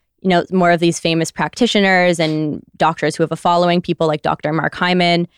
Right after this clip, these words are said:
um, talking, being very vocal about propolis and how it can be used as a tool on a regular basis to just support your immune health. So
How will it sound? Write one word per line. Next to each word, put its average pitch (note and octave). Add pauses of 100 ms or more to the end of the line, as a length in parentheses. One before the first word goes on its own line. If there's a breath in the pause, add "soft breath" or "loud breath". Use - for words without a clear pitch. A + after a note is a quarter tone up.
(280 soft breath)
um, D#3+
talking, F3
being F#3+
very F3
vocal D3+
about -
propolis -
and D#3
how C#3+
it -
can E3
be D3+
used D#3
as D3+
a D3+
tool G3+
on E3+
a D#3
regular D#3+
basis D3+
to -
just -
support -
your D3+
immune D3
health. -
So D3